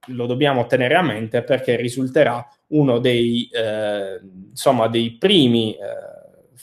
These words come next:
fallimenti veri dell'Unione Sovietica, ed è, si pensa che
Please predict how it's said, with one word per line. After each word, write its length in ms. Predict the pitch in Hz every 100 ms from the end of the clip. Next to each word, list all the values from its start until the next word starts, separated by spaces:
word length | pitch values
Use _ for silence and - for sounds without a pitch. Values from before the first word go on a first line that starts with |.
| _ -
fallimenti 1000 | 120 127 131 143 180 123 117 120 110 -
veri 480 | 123 135 123 113 117
dell'Unione 460 | 113 120 135 120 117
Sovietica, 800 | 185 151 104 104 123 131 123 -
ed 160 | 139
è, 300 | 135 120 104
si 200 | - -
pensa 460 | 131 156 123 117 117
che 320 | - 135 113